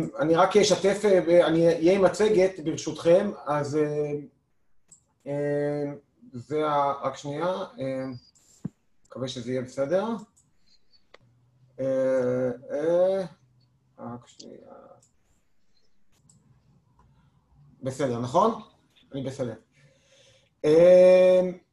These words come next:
נשאלתי שאלה, אה, וזה נושא הדיון, מאוסלו ועד הריבונות,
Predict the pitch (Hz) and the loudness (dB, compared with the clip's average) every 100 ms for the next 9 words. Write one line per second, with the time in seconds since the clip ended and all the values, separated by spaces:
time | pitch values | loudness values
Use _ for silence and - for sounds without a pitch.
0 | _ 175 - 175 208 240 208 202 220 226 | _ -8 -2 0 0 0 0 2 0 -2
1 | 226 202 185 190 190 185 151 175 156 190 | -4 -2 0 2 0 -2 -2 -4 -2 -4
2 | 202 208 190 190 233 233 190 190 202 214 | -4 -2 -2 2 2 2 0 -2 -2 -2
3 | 180 196 190 175 151 170 220 226 220 | 0 0 0 -4 -4 0 4 4 2